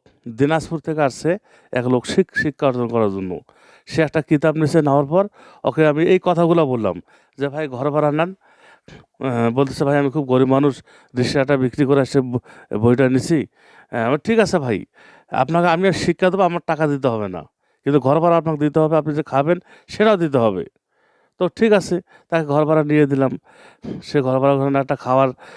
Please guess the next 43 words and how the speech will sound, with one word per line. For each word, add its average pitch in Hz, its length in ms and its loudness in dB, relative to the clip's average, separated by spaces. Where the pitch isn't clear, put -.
একশো 135 260 0
বিশ 139 200 0
টাকা 147 240 2
দিন 139 160 4
হিসাবে 135 280 2
একটা 135 200 0
ঠিক - 160 -2
করে 143 180 4
দিলাম, 127 300 2
খান। 127 320 -2
কিন্তু 202 360 4
উনি 202 200 2
চাচ্ছিল 196 460 2
যে 156 120 2
সবসময় 185 420 -2
আমার 170 180 0
কাছে 160 140 -2
একটা 160 160 -4
লোক 160 140 0
বসে 139 220 0
থাকবে 107 340 -6
প্রাইভেট 151 320 2
পড়ার 135 240 2
মতো 104 260 -2
সারাদিন। 139 600 0
তখন 147 220 -4
একটা 147 180 -4
হল 135 280 0
হুজুর 131 280 -2
ঠিক 131 120 -8
করে 131 140 -2
দিলাম 107 220 -4
যে 123 120 2
আপনাকে 151 400 2
এনাকে 147 240 0
বেতন 160 280 0
দিতে 156 200 2
হবে, 101 260 0
আর 131 160 -6
আমি 156 220 0
যার 196 140 0
শিক্ষা 175 360 -2
দেবো 214 280 -2